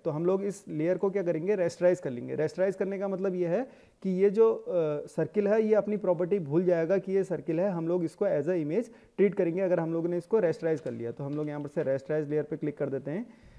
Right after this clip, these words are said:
मैंने इसको rasterize लेयर करा और अब यहाँ पर से देखिए, ये as a image आ गई है। तो अब हम लोग क्या करेंगे,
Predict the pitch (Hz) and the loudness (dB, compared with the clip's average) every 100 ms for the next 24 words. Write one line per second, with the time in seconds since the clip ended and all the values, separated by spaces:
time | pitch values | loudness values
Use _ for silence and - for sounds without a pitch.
0 | - - 147 175 208 185 156 - 180 170 | -16 -6 -4 0 2 2 2 2 2 4
1 | 175 180 185 196 208 160 156 170 180 170 | 2 2 2 2 2 0 0 0 0 -2
2 | 180 185 165 160 190 196 190 147 165 220 | -2 -2 -4 -2 0 0 0 0 0 -2
3 | 165 156 139 120 117 - - _ - _ | -2 -2 -2 -4 -6 -10 -14 _ -20 _
4 | 160 165 175 202 202 214 190 196 220 220 | 2 4 4 4 4 0 2 4 4 4